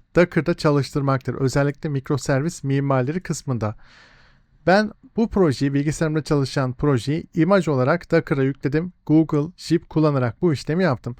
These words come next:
Şimdi bunu çalıştırmam gerekiyor. Dolayısıyla terminale geliyorum. Çalıştırmak için bakın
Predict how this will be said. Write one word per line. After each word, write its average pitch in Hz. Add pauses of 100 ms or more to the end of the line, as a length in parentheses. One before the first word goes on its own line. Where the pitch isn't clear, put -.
(220)
Şimdi 208
bunu 208
çalıştırmam 180
gerekiyor. 135
Dolayısıyla 143
terminale 135 (200)
geliyorum. 143 (680)
Çalıştırmak 196
için 139
bakın 131